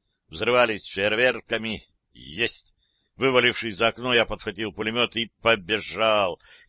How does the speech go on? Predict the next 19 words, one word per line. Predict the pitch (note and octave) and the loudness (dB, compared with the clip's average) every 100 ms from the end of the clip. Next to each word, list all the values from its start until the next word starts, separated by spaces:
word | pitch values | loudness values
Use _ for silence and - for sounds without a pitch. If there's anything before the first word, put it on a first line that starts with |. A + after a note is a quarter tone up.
| - | -6
хрипло, | - C3+ C3 B2 A2 A2+ G2 | 2 4 4 0 0 2 2
заполошно | E2 A2 A#2+ B2+ C3 A#2 - G2 G#2+ | 0 -4 2 2 2 0 -6 -8 -6
дыша, | A2 B2+ B2 F#2+ _ _ _ _ - | -4 2 2 2 _ _ _ _ -4
ощущая | G2+ - B2 - - C3 B2 | -2 -2 -4 -2 2 2 2
каждый | - C3 G2 F2+ A2+ | 2 0 0 -8 -8
грамм | G#2+ A2 B2 A2 - _ _ | -6 0 0 0 -6 _ _
нагруженного | - A2+ F#2+ A#2 B2+ A2+ A2 G#2+ | -4 -2 -2 -8 -6 -6 -6 -6
на | G#2 G#2 | -6 -6
меня | A2 A2 | -4 -4
железа, | F#2+ G2 A2+ A#2+ G2 G2+ | -4 -6 -2 -2 -2 -6
чувствуя, | - D3 - - A2 - _ _ - | -6 -6 -6 -2 -2 -2 _ _ -2
как | A2+ - | -2 -2
мгновение | F2+ F#2+ G2 C#3 C#3+ B2+ A#2+ A#2+ | -12 -4 0 2 2 -2 -8 -8
сменяется | - G#2 A#2+ A#2+ A2 - A2 | -8 -6 -2 0 0 -4 -8
мгновением. | G2+ D2 G#2+ A#2 A2 G2 D2 B1+ _ _ _ _ _ _ | -8 -6 0 0 0 -4 -12 -16 _ _ _ _ _ _
Пулемёт | G#2+ D3 E3+ E3 | 0 4 6 6
увесисто | C3 C3+ C3 A2+ G#2+ A2 | 4 2 2 -4 -4 0
оттягивал | G2 - A2+ G#2 F2+ F2+ F#2 | 0 0 2 2 0 -4 -4
руку, | A2 C#3 B2+ A#2+ | -6 -8 -6 -8